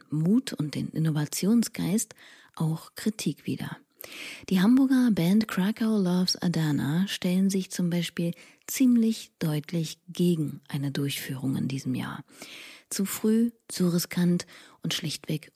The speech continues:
unsolidarisch sei diese Idee. Eine auch in anderen Kommentaren immer wiederkehrende Frage, warum nimmt man nicht das Geld,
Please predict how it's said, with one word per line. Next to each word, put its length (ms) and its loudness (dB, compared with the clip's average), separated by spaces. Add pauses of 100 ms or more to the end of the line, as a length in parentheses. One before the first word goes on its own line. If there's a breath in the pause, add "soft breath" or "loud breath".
unsolidarisch 1040 0
sei 180 -4
diese 240 -8
Idee. 360 -10 (680 loud breath)
Eine 320 4
auch 340 0
in 300 0
anderen 380 2
Kommentaren 580 2
immer 280 4
wiederkehrende 520 2
Frage, 560 0 (540 loud breath)
warum 340 2
nimmt 400 4
man 220 2
nicht 280 -2
das 220 -2
Geld, 480 -2